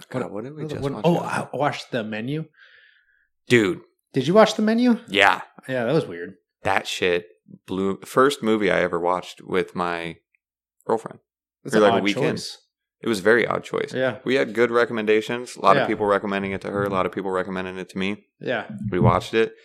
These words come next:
Speaker 1: and we were mind fucked at the end.
Speaker 2: Uh, it wa-, it's bizarre.
Speaker 1: It's super,
Speaker 2: But I couldn't
Speaker 1: super
Speaker 2: stop
Speaker 1: weird.
Speaker 2: watching it.
Speaker 1: No, it's a very good movie.
Speaker 2: Yeah.
Speaker 1: Very
Speaker 2: I watched,
Speaker 1: good.
Speaker 2: I, I watched that first, which set the precedent.
Speaker 1: Yeah.
Speaker 2: And then I watched Bodies, Bodies, Bodies, which is just a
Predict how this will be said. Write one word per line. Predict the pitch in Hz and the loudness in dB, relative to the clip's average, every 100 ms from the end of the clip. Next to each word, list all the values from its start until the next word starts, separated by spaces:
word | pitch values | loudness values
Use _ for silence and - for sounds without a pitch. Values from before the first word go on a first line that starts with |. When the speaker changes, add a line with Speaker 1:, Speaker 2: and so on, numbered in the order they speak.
| _ - | _ -8
Speaker 1:
and | 98 | -2
we | 90 | -2
were | |
mind | 82 82 82 | 0 -4 -4
fucked | - - - | -8 -8 -8
at | - | -10
the | - | -10
end. | - - _ _ _ | -12 -14 _ _ _
Speaker 2:
Uh, | 123 117 | -2 2
it | |
wa-, | 139 | 4
it's | 170 139 151 - _ | 4 4 2 -2 _
bizarre. | 131 113 101 131 113 104 - _ _ _ | 0 2 6 8 6 2 -6 _ _ _
Speaker 1:
It's | 107 92 | -4 -2
super, | - - 104 98 101 95 | -4 -2 -2 2 2 6
Speaker 2:
But | 131 | 6
I | |
couldn't | 131 156 | 6 2
Speaker 1:
super | - | 6
Speaker 2:
stop | 131 143 | 4 4
Speaker 1:
weird. | 101 | 0
Speaker 2:
watching | 92 - 95 | -4 -6 -10
it. | 113 _ | -12 _
Speaker 1:
No, | 98 95 - _ | -4 -4 -6 _
it's | - 101 | -4 4
a | |
very | 117 101 | 6 6
good | 50 | 0
movie. | - - - | -4 -10 -10
Speaker 2:
Yeah. | - 95 90 - _ | -10 -10 -12 -16 _
Speaker 1:
Very | - | 4
Speaker 2:
I | 151 | 6
watched, | 135 - | 4 0
Speaker 1:
good. | |
Speaker 2:
I, | 135 139 | 0 2
I | 135 | 4
watched | 170 170 | 4 4
that | 113 - | -2 0
first, | 123 95 - | -2 -2 -6
which | 113 | -6
set | - 117 | -2 -2
the | |
precedent. | - 110 110 107 - - - - | -4 -8 -8 -10 -14 -18 -20 -8
Speaker 1:
Yeah. | - - | -2 -2
Speaker 2:
And | 123 | 0
then | 123 | 2
I | |
watched | 127 117 - | 4 4 2
Bodies, | 117 110 | 2 2
Bodies, | 117 104 101 | 0 -2 -2
Bodies, | 104 101 98 | -2 -2 -4
which | 101 - | -8 -8
is | 101 | -6
just | 110 - | -6 -4
a | 104 90 | -4 -4